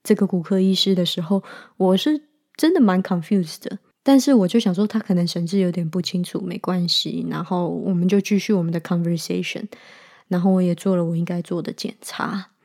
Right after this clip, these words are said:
在离开了他的病房以后，我就想了一下为什么他会讲这句话，我就突然意识到说，啊，这个是跟他从小或者是殖民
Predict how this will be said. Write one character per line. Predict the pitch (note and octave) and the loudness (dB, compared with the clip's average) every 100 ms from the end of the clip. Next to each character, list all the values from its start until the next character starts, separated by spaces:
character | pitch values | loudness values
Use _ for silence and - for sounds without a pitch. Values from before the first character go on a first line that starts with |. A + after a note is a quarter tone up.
| _ - - - - | _ -20 -20 -20 -2
在 | D4 C#4+ | 2 6
离 | A3+ G#3 | 6 6
开 | A#3+ A#3+ | 4 4
了 | A#3 | 4
他 | G3+ | 4
的 | G#3+ | 2
病 | F#3+ A3 | 6 4
房 | F#3+ F3+ | 4 0
以 | F3 D#3+ | 0 2
后， | G#3 | 2
我 | F3+ E3+ | 2 2
就 | A#3+ | 0
想 | A3+ F3+ D3+ | 0 -2 -2
了 | D#3+ | -4
一 | E3+ | -4
下 | - G#3 | 0 2
为 | G3+ B3+ | 4 4
什 | - | 2
么 | E3+ E3 | -2 -2
他 | F#3 | 0
会 | F3+ G3 | 4 4
讲 | F3+ D#3+ | 2 -2
这 | D#3 F3 | 0 -2
句 | D#3+ F3 | -2 -4
话， | D#3+ - - B3 - _ _ | -4 -8 -10 -10 -12 _ _
我 | A3+ | 4
就 | D4 | 4
突 | - D#4 | 6 6
然 | C4 | 10
意 | B3+ C4+ | 10 8
识 | - A#3+ | 6 4
到 | A#3+ G#3+ | 4 4
说， | F#3+ G#3+ G3+ G#3 - _ - | 2 0 0 -4 -10 _ -2
啊， | A3 F3 D#3 _ _ - | 0 0 -4 _ _ 0
这 | C4+ | 4
个 | C4 G#3+ F3 F3+ _ _ - | 6 4 2 -2 _ _ -12
是 | - A#3 | 0 0
跟 | A3+ A3 G#3+ G#3+ A3 _ _ | 4 4 6 4 0 _ _
他 | - G#3 G3+ G3+ G#3 _ _ | -2 0 0 -2 -6 _ _
从 | - - G3+ A3 | -2 4 6 4
小 | - F#3+ G3 - _ _ _ | 2 -2 -4 -10 _ _ _
或 | - A#3+ | 2 4
者 | G3+ F3+ | 4 2
是 | D#3 - G#3+ - _ _ | 0 0 0 -2 _ _
殖 | - - G3 | -6 2 6
民 | G#3 G#3 F3 F3+ | 8 6 4 0